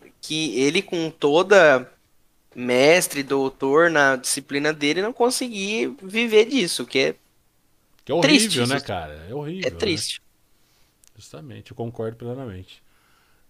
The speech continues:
Speaker 2: Né? Então, é, é o que possamos, podemos fazer, né?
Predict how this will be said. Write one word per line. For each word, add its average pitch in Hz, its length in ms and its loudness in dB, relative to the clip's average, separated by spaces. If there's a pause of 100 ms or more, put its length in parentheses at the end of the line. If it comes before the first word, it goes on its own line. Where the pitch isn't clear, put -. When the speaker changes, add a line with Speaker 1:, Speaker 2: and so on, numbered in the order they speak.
Speaker 2:
Né? 98 300 -16
Então, 123 580 -14 (680)
é, 110 220 -20
é 120 40 -14
o 120 100 -8
que 120 140 -18
possamos, 127 520 -10
podemos 123 400 -6
fazer, 107 460 -8
né? 101 180 -14